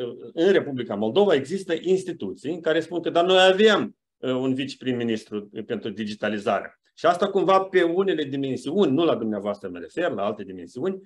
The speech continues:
deci cumva este un fel de pasare de responsabilitate, care este, după mine, contraproductivă, pentru că, de fapt,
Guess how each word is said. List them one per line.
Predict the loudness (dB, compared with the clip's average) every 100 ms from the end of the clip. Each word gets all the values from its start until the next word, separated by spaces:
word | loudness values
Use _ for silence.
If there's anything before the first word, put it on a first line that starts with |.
| _ _ _
deci | -6 -6 0
cumva | 2 4 6
este | 4 2
un | 0
fel | 2
de | 0
pasare | 0 -2 2 2 2
de | 2
responsabilitate, | -4 -4 -8 -4 -2 2 4 2 0
care | -4 -2
este, | -2 -4 -10 -2
după | -2 2 2
mine, | 4 2 2 -2 -4 -6
contraproductivă, | -6 -6 -6 -8 -6 0 0 0
pentru | -6 -8
că, | -8
de | -6 -2
fapt, | 2 0 -2